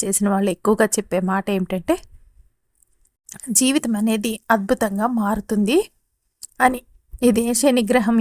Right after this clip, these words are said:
యొక్క అనుగ్రహ లక్షణం అని కూడా పండితులు అంటున్నారు. అందుకే ఇది కేవలం ఒక దీపం కాదు, ఇది అప్పుల నుంచి బయటపడే ఆశ, ఇక ఆలస్యాల నుంచి విముక్తి, ఇది మనసుకు ప్రశాంతత అన్నమాట. ఇది మళ్ళీ జీవితాన్ని గాడిలో పడే మొదటి అడుగు అవుతుందన్నమాట.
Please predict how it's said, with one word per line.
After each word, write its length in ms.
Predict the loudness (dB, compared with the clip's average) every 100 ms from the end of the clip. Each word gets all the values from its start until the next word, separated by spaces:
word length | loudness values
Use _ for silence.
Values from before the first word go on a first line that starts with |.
| 2
యొక్క 200 | 2 2 4
అనుగ్రహ 360 | 4 2 2 4 4
లక్షణం 340 | 2 0 0 2
అని 100 | 0 0
కూడా 160 | -2 -2 0 4
పండితులు 400 | 4 2 0 -2
అంటున్నారు. 460 | 0 0 2 2 0 _ _ _ _ -2 2
అందుకే 280 | 2 2 4 6
ఇది 120 | 4 6
కేవలం 300 | 6 6 4 2
ఒక 100 | 0 0
దీపం 280 | 0 0 0
కాదు, 200 | 0 -2 -2
ఇది 120 | -2 -2
అప్పుల 220 | -2 0 2
నుంచి 180 | 2 0 0
బయటపడే 460 | 0 -2 -2 0 2 4
ఆశ, 140 | 4 8 8 8 4
ఇక 120 | 2 2 6 8
ఆలస్యాల 440 | 8 6 4 4 4
నుంచి 180 | 2 2 2
విముక్తి, 380 | 2 0 2 0 0 _ _ -20 0 2
ఇది 120 | 4 6
మనసుకు 380 | 6 4 0 -2 0
ప్రశాంతత 520 | 0 2 0 -2 -8 -4
అన్నమాట. 280 | 0 2 2 0
ఇది 80 | 2
మళ్ళీ 240 | 4 6 4 6
జీవితాన్ని 580 | 4 4 6 6 4 2 0 -6 -20 -20 -20 _
గాడిలో 440 | 6 8 8 6 4
పడే 160 | 4 4 2
మొదటి 260 | 2 2 2
అడుగు 180 | 4 4
అవుతుందన్నమాట. 680 | 4 2 0 0 0 0 -2